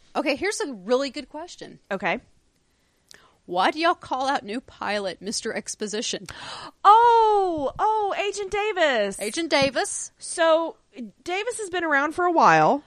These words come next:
Speaker 1: Okay, first of all, I want to say that it's Michael that gave him the nickname.
Speaker 2: Yes,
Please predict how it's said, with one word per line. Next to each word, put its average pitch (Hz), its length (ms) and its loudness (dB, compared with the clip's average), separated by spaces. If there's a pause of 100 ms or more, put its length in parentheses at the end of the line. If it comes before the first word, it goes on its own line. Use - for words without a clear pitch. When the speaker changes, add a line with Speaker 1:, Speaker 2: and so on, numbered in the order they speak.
(140)
Speaker 1:
Okay, 247 240 0
first 349 260 0
of 339 60 -6
all, 320 60 2
I 254 180 -2
want 247 200 -8
to - 80 -12
say 226 260 -6
that 208 140 -8
it's - 180 -12
Michael 214 440 -6
that 208 180 -6
gave 196 220 -6
him 202 180 -10
the 180 60 -10
nickname. 156 440 -12 (240)
Speaker 2:
Yes, - 560 2